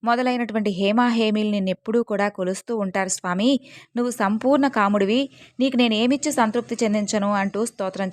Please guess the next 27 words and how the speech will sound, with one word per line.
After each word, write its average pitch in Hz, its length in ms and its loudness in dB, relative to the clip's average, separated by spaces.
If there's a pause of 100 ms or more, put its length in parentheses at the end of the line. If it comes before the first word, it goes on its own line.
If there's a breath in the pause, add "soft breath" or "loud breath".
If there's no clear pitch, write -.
చేస్తాడు. 185 360 -6 (520 loud breath)
ఆ 233 100 2
స్తోత్రాన్ని 285 580 2
ఆలకించినటువంటి 226 760 0
హనుమంతుడు 208 680 0 (300 soft breath)
కపిలుడికి 247 460 0
రాగాలేమీ 202 640 2
లేవని, 202 520 0 (260 loud breath)
కేవలం 247 540 2
మోక్షం 220 420 0
మాత్రమే 214 440 0
అతని 202 380 -4
అభిలాష 214 480 0
అని 202 180 -2
చెప్పి 202 220 -8
తెలుసుకుంటాడు. 185 600 -2 (500 soft breath)
అలా 254 240 -6
కపిలుడు 226 680 2 (340 soft breath)
హనుమతో 214 580 0 (100)
అతని 214 240 -2
వెంట 202 260 2
ఉన్నటువంటి 226 420 0
పరివారం 226 500 2
యొక్క 208 240 -2
వివరాలు 202 380 2
తెలియజేయవలసిందిగా 196 880 0
ప్రార్థిస్తాడు. 185 720 -4